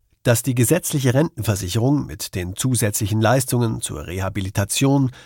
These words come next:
Erwerbsminderung und Hinterbliebenenrente nicht nur deutlich mehr Leistungen bietet,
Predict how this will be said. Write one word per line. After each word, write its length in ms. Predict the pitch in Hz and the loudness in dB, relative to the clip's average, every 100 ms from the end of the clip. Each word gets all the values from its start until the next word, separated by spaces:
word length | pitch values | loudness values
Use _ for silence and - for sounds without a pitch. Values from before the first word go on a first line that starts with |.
| _ - | _ -2
Erwerbsminderung 960 | 110 110 123 127 127 117 113 113 110 113 | 2 4 4 4 2 2 2 2 0 0
und 300 | - 95 98 | -4 -6 -2
Hinterbliebenenrente 1000 | 107 107 101 135 143 120 117 120 120 110 - - - | 0 0 2 4 4 4 4 4 4 2 0 -18 -2
nicht 260 | 135 - | -2 0
nur 140 | 127 120 | 0 0
deutlich 480 | 113 120 120 113 113 | 0 -4 -2 -2 2
mehr 240 | 120 120 | 4 4
Leistungen 560 | 110 160 - 101 82 87 | 2 0 -4 -6 -6 -6
bietet, 360 | 95 131 127 | -4 -4 -4